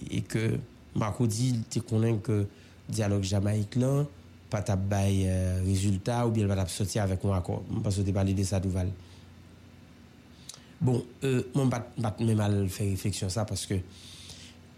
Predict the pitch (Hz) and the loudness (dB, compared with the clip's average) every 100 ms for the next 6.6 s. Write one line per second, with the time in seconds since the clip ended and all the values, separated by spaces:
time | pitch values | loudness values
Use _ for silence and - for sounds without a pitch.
0 | - - 107 104 107 120 123 151 143 123 | -4 -2 0 -2 -4 0 2 2 2 2
1 | 127 113 113 104 98 - 127 120 127 107 | 2 2 0 0 0 0 2 2 2 2
2 | 107 101 - - - - - - - - | 2 0 -4 -20 -20 -20 -20 -20 -20 -16
3 | - 110 110 127 113 113 107 104 117 104 | -4 -2 0 0 2 2 2 0 0 -2
4 | 98 - 127 120 113 104 98 95 87 90 | -4 -4 -6 -4 -2 0 0 -2 -2 -4
5 | 90 - - - 98 - 127 - 113 104 | -6 -12 -12 -8 -6 -6 -8 -2 -2 0
6 | 101 95 98 95 - | 0 0 0 -2 -6